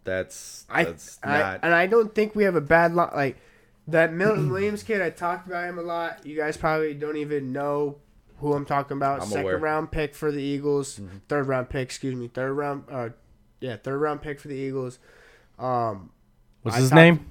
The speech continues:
Speaker 2: Milton Williams.
Speaker 1: Louisiana Tech.
Speaker 2: Louisiana Tech. He
Speaker 1: Hmm.
Speaker 2: came out, um, third round pick. He was supposed to be, I was actually mad about the pick, but he's been super solid,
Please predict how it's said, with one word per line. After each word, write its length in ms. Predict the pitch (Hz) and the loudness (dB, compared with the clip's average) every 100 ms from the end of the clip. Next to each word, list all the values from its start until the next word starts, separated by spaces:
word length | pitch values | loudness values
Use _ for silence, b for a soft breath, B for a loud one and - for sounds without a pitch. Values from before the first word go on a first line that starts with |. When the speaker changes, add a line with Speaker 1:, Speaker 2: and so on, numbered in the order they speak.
| - | -8
Speaker 2:
Milton 760 | 123 139 147 151 170 165 156 - | -2 2 4 4 0 -8 -12 -10
Williams. 640 | 117 135 156 175 196 - - _ _ _ _ _ - | -2 4 4 4 -2 -8 -20 _ _ _ _ _ -18
Speaker 1:
Louisiana 520 | - 101 107 101 104 98 | -12 -8 -6 -6 -8 -6
Tech. 260 | - 131 - - | -4 -4 -4 -6
Speaker 2:
Louisiana 540 | 117 123 127 131 135 | 0 2 2 2 0
Tech. 340 | 131 151 147 147 | -2 -2 -2 -2
He 140 | 143 | -8
Speaker 1:
Hmm. 80 | 135 | -6
Speaker 2:
came 240 | 147 139 | -6 -4
out, 340 | 135 135 135 - | -2 -2 -2 -6
um, 520 | 131 123 120 107 113 _ _ | -4 -2 -4 -8 -14 _ _
third 140 | - 131 | -6 -2
round 280 | 135 131 131 | 0 -2 -2
pick. 180 | 139 | -8
He 120 | 131 127 | -6 -8
was 100 | 120 | -8
supposed 280 | - 127 - | -10 -10 -10
to 60 | |
be, 120 | 123 127 | -12 -6
I 180 | 113 143 | 0 0
was 200 | 135 123 | 0 -2
actually 320 | 127 123 131 | -4 -4 -4
mad 240 | 123 127 | 0 0
about 220 | 127 127 127 | 0 -2 -4
the 80 | |
pick, 260 | 120 135 120 | -6 -6 -6
but 120 | 113 | -8
he's 220 | 120 117 | -6 -8
been 300 | 120 139 139 | -4 -2 -2
super 600 | 123 - - - 147 - 131 | -4 -8 -6 0 0 0 -4
solid, 540 | - 135 143 127 107 | 2 4 4 2 -4